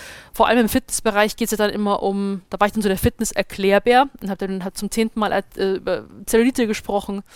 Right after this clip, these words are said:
und wie man Körperfett verliert und, äh, abnehmen und so weiter. Und dann hab ich mir gedacht, so, "Bin das eigentlich überhaupt noch ich?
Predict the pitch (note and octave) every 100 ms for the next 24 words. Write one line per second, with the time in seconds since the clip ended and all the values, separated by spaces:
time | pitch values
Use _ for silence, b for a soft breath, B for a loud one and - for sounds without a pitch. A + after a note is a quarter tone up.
0 | B B B B G3 G3 F#3+ G3+ G3 F#3+
1 | - C4+ A#3 G#3 - G#3+ G3 G3 F#3+ G3
2 | F#3 E3+ - F#3 - - - A3 G#3+ G3
3 | G3+ F#3+ F#3+ F#3+ G3+ F#3 F#3+ G3+ G3+ G3+
4 | F3+ - F#3 - A#3+ - G#3+ - - G3
5 | F#3+ G3+ F3 F#3+ - F#3+ - C4 -